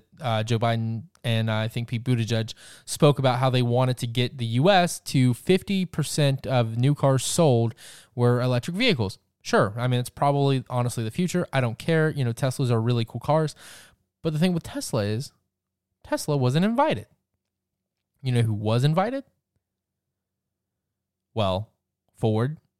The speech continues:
G M, all these big companies who just recently started doing this. Tesla's been making electric cars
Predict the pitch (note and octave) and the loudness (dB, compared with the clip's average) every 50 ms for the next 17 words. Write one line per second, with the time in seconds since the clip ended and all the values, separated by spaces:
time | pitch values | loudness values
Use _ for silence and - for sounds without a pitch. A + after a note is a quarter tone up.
0 | _ _ _ - A#2 A2 G#2+ G2+ G#2 A2+ C3 D3 D#3 D#3 _ _ _ _ _ _ | _ _ _ -2 0 0 2 0 0 0 -2 -2 -4 -6 _ _ _ _ _ _
1 | _ _ _ _ _ _ _ _ _ _ _ _ _ _ - B2 C3+ D3 D3+ D3 | _ _ _ _ _ _ _ _ _ _ _ _ _ _ 0 2 2 2 2 0
2 | B2 C3 B2+ A#2+ - - F#3+ G#3 G3+ D3+ C3+ A#2 - B2 B2 C3 B2 A#2 A#2 B2 | 0 -2 -2 -4 0 -2 0 0 0 0 0 0 -2 -2 -2 -2 -2 -2 0 0
3 | F3 A#3+ C4 - D#3+ B2 A#2+ A2 - F#2+ G2+ G2 F#2+ F#2+ G2 - - - A3+ A#3 | 0 0 2 0 -2 -2 -2 -2 -4 -6 -6 -6 -10 -10 -10 -12 -4 -2 -2 -2
4 | - A#3 G3 D#3 D3+ C#3+ C#3+ C3+ - C3 B2 B2 B2 A2 - - - - G3 G#3 | -2 -6 -8 -6 -4 -2 -2 -2 -2 -4 -2 -2 -2 -2 -2 -6 0 2 2 4
5 | F#3 D#3+ - | 4 2 -4